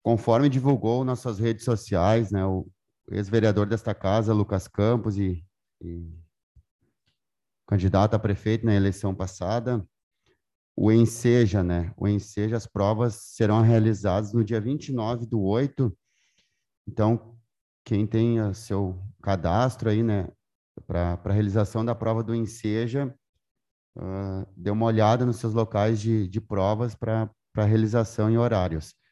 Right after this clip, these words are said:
Também colocou, e acho um ponto importante, né, ele também correu atrás no, em alguns, nos últimos anos, o transporte, né, junto com, com a secretaria, pra se deslocar essas pessoas pra realização dessas provas.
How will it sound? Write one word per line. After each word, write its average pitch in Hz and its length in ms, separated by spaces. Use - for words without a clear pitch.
Também 104 240
colocou, 120 880
e 95 480
acho - 160
um - 60
ponto 110 240
importante, 113 760
né, 95 240
ele 104 220
também 110 260
correu 117 320
atrás 110 300
no, 120 240
em 101 60
alguns, 101 500
nos 95 320
últimos 104 380
anos, 107 340
o 107 100
transporte, 107 840
né, 98 380
junto 98 320
com, 95 340
com - 100
a - 20
secretaria, 107 760
pra 98 360
se 110 160
deslocar 110 380
essas 110 180
pessoas 113 480
pra 110 180
realização 113 480
dessas 113 300
provas. 95 480